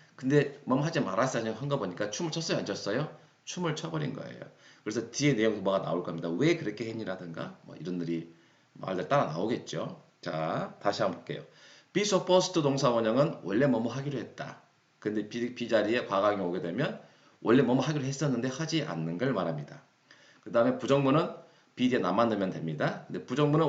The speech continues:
원래 뭐뭐 하면 안 된다는 뜻이에요. 현장을 쓰게 되면요. 원래서 뭐뭐 하면 안 돼요. 이렇게죠. "여기서 담배 피면 안 돼요. 여기서." 뭐 이런 것처럼. 근데 과거형을 쓰게 되면 원래 뭐뭐 하지 말았어야지.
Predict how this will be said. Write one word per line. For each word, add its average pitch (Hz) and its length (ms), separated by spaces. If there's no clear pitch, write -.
원래 131 260
뭐뭐 135 240
하면 185 300
안 95 140
된다는 110 320
뜻이에요. - 560
현장을 120 300
쓰게 87 200
되면요. 139 520
원래서 147 320
뭐뭐 131 260
하면 139 160
안 85 120
돼요. 104 460
이렇게죠. - 480
"여기서 127 160
담배 151 180
피면 151 200
안 104 100
돼요. 123 160
여기서." 107 320
뭐 85 80
이런 90 140
것처럼. 95 460
근데 147 180
과거형을 151 400
쓰게 139 200
되면 131 440
원래 156 200
뭐뭐 156 180
하지 160 220
말았어야지. 101 1120